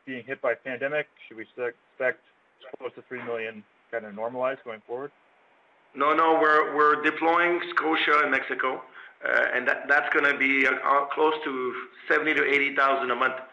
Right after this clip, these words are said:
Speaker 2: Uh, so you'll see those revenues coming in only by November, December. It will be done before the holidays.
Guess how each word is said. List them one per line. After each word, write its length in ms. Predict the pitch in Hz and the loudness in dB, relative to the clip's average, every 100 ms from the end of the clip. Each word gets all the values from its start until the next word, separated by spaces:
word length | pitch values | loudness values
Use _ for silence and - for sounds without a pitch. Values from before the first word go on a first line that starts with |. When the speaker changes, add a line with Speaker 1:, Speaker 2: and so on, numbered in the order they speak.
| - - - - 127 | -20 -20 -20 -12 -4
Speaker 2:
Uh, 220 | 113 113 - | -2 -2 -2
so 80 | 127 123 | -4 -4
you'll 160 | 139 147 143 | -6 -6 -4
see 60 | 151 | 0
those 160 | 147 143 | 0 2
revenues 260 | 147 147 - - | 0 0 -2 -2
coming 240 | 143 135 | -2 0
in 140 | 139 135 | 0 0
only 320 | 135 131 131 | 0 0 0
by 180 | 120 123 | 0 0
November, 480 | 127 123 131 131 | 0 0 0 2
December. 560 | 123 120 135 135 160 180 | -2 0 0 2 0 2
It 60 | 127 | -2
will 220 | 131 147 | -2 -2
be 100 | 143 | -2
done 220 | 139 139 135 | -2 -2 -4
before 260 | - 127 | -2 0
the 60 | 123 | 2
holidays. 440 | 123 127 135 165 | 2 2 0 0